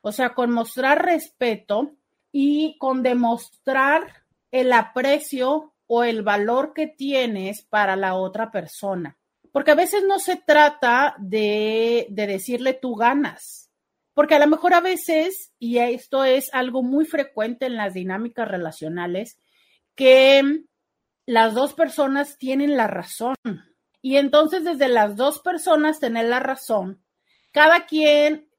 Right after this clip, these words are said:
también esa es una frase que no sé por qué decimos, pero bueno, cada quien se monta en su macho y cada quien se queda en su lugar,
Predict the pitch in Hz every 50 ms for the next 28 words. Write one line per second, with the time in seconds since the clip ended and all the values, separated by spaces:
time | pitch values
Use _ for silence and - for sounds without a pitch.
0 | _ _ 226 214 208 202 214 226 240 240 277 254 - 262 233 233 233 226 226 214
1 | 214 254 233 - 170 175 175 170 - 214 _ 196 196 _ 196 185 185 185 196 175
2 | 185 185 - _ 156 156 147 156 160 170 180 185 _ _ _ - 302 311 330 339
3 | 339 - 330 330 320 330 320 311 285 254 262 277 294 285 302 320 320 - 349 320
4 | 320 339 339 311 320 - - 214 208 240 294 - _ _ _ _ _ _ 240 247
5 | - 302 294 320 330 330 - 359 359 349 359 349 349 339 311 330 339 330 320 320
6 | 294 294 330